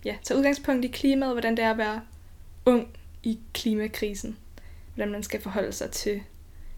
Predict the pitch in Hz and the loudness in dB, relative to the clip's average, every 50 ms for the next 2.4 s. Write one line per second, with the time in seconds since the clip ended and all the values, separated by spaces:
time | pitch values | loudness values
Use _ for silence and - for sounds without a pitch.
0 | - - - - - - - - - - - - - - 240 233 233 233 226 - | -10 -10 -12 -12 -14 -16 -18 -18 -16 -14 -12 -8 2 6 8 8 8 8 6 4
1 | 226 208 220 220 208 208 - - - - 226 202 - - - 226 220 - - - | 2 2 4 2 2 2 -2 -6 -4 -4 -2 -2 -2 0 0 0 0 2 0 0
2 | - - 202 208 208 214 208 | 0 0 -2 -2 -4 -6 -6